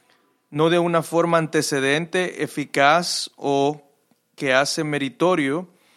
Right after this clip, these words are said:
pero consecuentemente y declaratorio". Yo les dije que iba a ser un poco difícil entender estas frases. Pero todas estas palabras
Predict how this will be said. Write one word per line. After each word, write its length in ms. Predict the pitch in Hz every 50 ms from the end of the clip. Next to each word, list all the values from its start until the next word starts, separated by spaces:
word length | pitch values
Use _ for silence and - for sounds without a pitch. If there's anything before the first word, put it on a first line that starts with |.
| _ _ _ _ _ _ _ -
pero 320 | 156 147 143 143 - -
consecuentemente 1300 | 156 151 147 139 - 143 131 - - 147 156 170 190 190 - 190 170 165 175 180 180 175 170 156 139 139
y 140 | 139 143
declaratorio". 880 | 135 135 123 - 139 127 120 120 117 - - 147 139 123 117 113 110 113
Yo 140 | 123 143 147
les 100 | 156 147
dije 220 | 143 160 151 147 151
que 80 | 151
iba 80 | 147 143
a 40 | 139
ser 180 | - - 196
un 120 | 175 151 -
poco 300 | 151 143 - 139 135 123
difícil 600 | 127 120 - 147 147 139 - 139 123 113 120 _ _ - - -
entender 560 | - 135 127 - 131 123 127 127 135 135 131
estas 580 | 131 131 139 - - 131 127 123 117 - - -
frases. 600 | - 160 143 143 135 127 - - 107 - - - _ _ - - _ _ -
Pero 220 | - 156 151 147
todas 300 | - 170 175 185 180 175
estas 280 | 185 175 185 196 180 180
palabras 800 | - 170 160 160 156 151 156 160 160 165 165 160 - - -